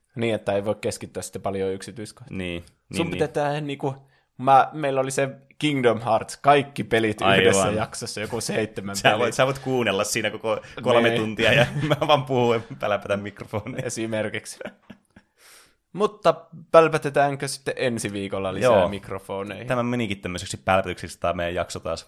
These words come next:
Speaker 2: vaihteeksi, niin
Speaker 1: Täydellistä.
Speaker 2: Mm, kyllä.
Speaker 1: Kiitos, kun jaksoit kuunnella tänne asti. Antakaa iTunesissa viisi tähteä, se on
Speaker 2: Kyllä.
Speaker 1: tärkeä juttu.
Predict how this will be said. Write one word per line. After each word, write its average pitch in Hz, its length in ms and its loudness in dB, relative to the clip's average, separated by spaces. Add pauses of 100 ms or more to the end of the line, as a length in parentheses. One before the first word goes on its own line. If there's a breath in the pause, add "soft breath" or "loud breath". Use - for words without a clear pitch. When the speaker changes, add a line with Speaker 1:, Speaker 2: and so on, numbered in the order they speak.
(160)
Speaker 2:
vaihteeksi, 90 440 -8
niin 87 200 -14 (400 loud breath)
Speaker 1:
Täydellistä. 101 720 2
Speaker 2:
Mm, 117 340 -2
kyllä. 95 380 -6 (160)
Speaker 1:
Kiitos, 147 320 -2
kun 127 180 0
jaksoit 120 300 -2
kuunnella 107 360 -6
tänne 101 340 -6
asti. - 400 -12 (340 soft breath)
Antakaa 139 440 10
iTunesissa 117 640 2
viisi 107 280 -8
tähteä, - 420 -12
se 113 140 -2
on 107 60 -2
Speaker 2:
Kyllä. 85 140 -4
Speaker 1:
tärkeä 101 380 -6
juttu. 101 340 -10